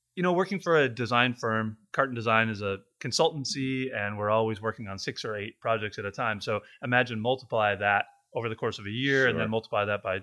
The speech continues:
Speaker 1: twenty-something years. I'm gonna start counting by fives now pretty soon.
Speaker 2: <laughs>
Speaker 1: Um, it really gives, and, and, and I'm not the longest tenured employee there.
Speaker 2: Wow.
Speaker 1: So there have been some people there longer than, than I have. Um,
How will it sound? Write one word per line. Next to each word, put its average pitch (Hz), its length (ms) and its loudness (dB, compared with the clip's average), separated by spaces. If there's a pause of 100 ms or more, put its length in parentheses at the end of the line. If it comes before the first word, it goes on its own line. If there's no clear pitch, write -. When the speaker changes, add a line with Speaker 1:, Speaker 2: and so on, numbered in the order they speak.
(120)
Speaker 1:
twenty-something 101 760 -10
years. 101 300 -8
I'm 92 160 -10
gonna 92 160 -14
start 98 200 -6 (720)
counting 113 280 2
by 98 120 4
fives 104 480 4
now 101 220 0
pretty 120 260 4
soon. 190 220 2 (180)
Speaker 2:
<laughs> - 160 -8
Speaker 1:
Um, 104 460 2 (640)
it 139 60 2
really 160 400 4
gives, 131 640 2 (320)
and, 120 220 0 (200)
and, 127 220 -4 (100)
and 131 120 2
I'm 180 160 2
not 160 180 -4
the 120 80 -8
longest 117 560 -2 (240)
tenured 107 380 0
employee 101 400 0
there. 90 200 -8 (380)
Speaker 2:
Wow. 82 320 0
Speaker 1:
So 117 260 2
there 127 220 4
have 107 100 -8
been 113 140 -2
some 107 140 -14
people 104 160 -6
there 104 160 0
longer 104 320 -2
than, 98 340 -10
than 107 140 0
I 127 140 4
have. 135 280 0 (220)
Um, 104 340 0